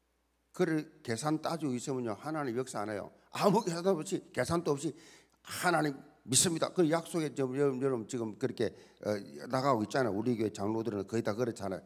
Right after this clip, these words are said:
나가니까 하나님이 어떤 방법을 써서라도 채워주시잖아요. 그걸 체험하잖아요. 그렇죠? 야, 과연 하나님이 살아계시나. 체험한 분들 여기 많이 있잖아요.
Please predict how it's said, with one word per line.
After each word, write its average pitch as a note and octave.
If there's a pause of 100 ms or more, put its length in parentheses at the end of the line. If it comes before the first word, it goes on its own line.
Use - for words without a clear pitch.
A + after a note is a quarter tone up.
(140)
나가니까 -
하나님이 A#2+ (1200)
어떤 F4
방법을 F#3
써서라도 C#3
채워주시잖아요. D#2+ (800)
그걸 C3+
체험하잖아요. D#3+
그렇죠? D3 (360)
야, -
과연 B2
하나님이 A#2
살아계시나. F#2+ (320)
체험한 F3
분들 C#3
여기 B2+
많이 A#2+
있잖아요. B2